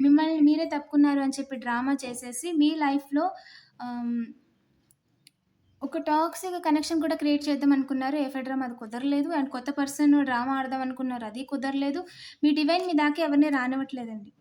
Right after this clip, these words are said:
మీరు అందుకని చెప్పి మీరు ముందుకు వెళ్ళకూడదని చెప్పి అనుకుంటున్నారంట. వారు, ఆ, మీతో ప్రతి విషయంలోని పోల్చుకుంటున్నారు.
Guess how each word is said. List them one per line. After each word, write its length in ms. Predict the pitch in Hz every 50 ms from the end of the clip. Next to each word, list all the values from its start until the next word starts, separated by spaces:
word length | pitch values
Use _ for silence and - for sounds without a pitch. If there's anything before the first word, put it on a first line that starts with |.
| _ _ _ _ _ _ -
మీరు 280 | 277 294 330 370 - - -
అందుకని 340 | 294 294 302 302 392 381 359
చెప్పి 160 | 392 381 403 392
మీరు 180 | 370 370 359 349
ముందుకు 360 | 320 302 294 320 381 381 381
వెళ్ళకూడదని 600 | 339 311 320 330 320 339 339 285 320 311 302 294
చెప్పి 280 | 294 277 277 - 277 269 285 330 349 - -
అనుకుంటున్నారంట. 720 | 277 277 285 285 302 294 285 269 262 247 233 226 220 220 220 - - - _ _ _ _ -
వారు, 400 | 262 269 277 302 330 339 349 349 370 381 359 - _ _ _ _ -
ఆ, 80 | 262 262 - 269 262 262 262 262 254 254 254 _ _ _ _ _ - _ -
మీతో 280 | 254 285 302 285 359 359 359 359 349 339 - - _ _ _ -
ప్రతి 280 | 277 269 277 - 370
విషయంలోని 520 | 339 339 302 - 349 339 339 330 320 330 311
పోల్చుకుంటున్నారు. 800 | - 311 294 302 294 - - 302 285 277 240 233 214 208 214